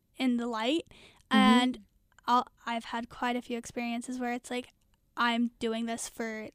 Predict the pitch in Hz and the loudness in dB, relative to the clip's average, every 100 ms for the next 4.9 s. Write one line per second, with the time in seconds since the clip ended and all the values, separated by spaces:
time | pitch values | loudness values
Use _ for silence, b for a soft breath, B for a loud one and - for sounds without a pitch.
0 | _ - 226 - 220 240 - 233 233 226 | _ -12 -10 -10 -12 -10 -8 -8 -8 -8
1 | 226 233 - 247 226 - 247 233 220 226 | -8 -8 -10 -10 -10 -8 -6 -4 -4 -6
2 | 208 220 247 277 - 226 196 151 196 185 | -6 -8 -4 -2 10 12 12 10 8 8
3 | 165 185 185 175 165 214 254 - - - | 6 4 8 8 8 6 4 2 -6 -12
4 | 277 269 277 294 202 208 202 185 165 | -8 -4 2 2 2 2 2 4 2